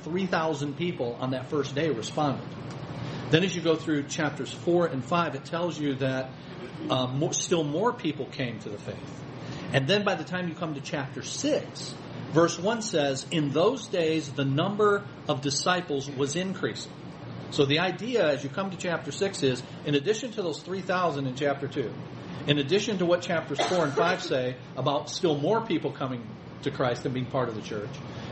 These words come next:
then you come to chapter six, and there's still more people coming. Well, you can see how that would create, that could create a problem. In a short period of time, you had a, you had thousands of people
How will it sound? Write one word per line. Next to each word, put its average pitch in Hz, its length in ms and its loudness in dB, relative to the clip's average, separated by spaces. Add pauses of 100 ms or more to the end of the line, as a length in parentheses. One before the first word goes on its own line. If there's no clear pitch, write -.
(240)
then 185 160 6
you 214 60 -2
come 214 180 -2
to 170 60 -10
chapter 165 300 -4
six, - 220 -2
and 202 140 -4
there's 214 160 0
still 240 220 4
more 254 160 6
people 156 260 -2
coming. - 220 -14 (1300)
Well, 180 400 6 (300)
you 196 120 -8
can 214 140 -2
see 240 180 0
how 185 160 2
that 185 160 0
would 160 80 -4
create, 151 480 0
that 151 120 -4
could 143 120 -6
create 151 200 4
a 123 60 0
problem. 131 360 -2
In 123 80 -6
a 113 60 -6
short 226 420 2
period 175 240 0
of 120 80 -8
time, 180 360 -2 (580)
you 160 140 6
had 156 140 2
a, 120 120 -4 (280)
you 135 100 -6
had 131 240 0 (160)
thousands 185 460 0
of 139 100 -2
people - 280 -4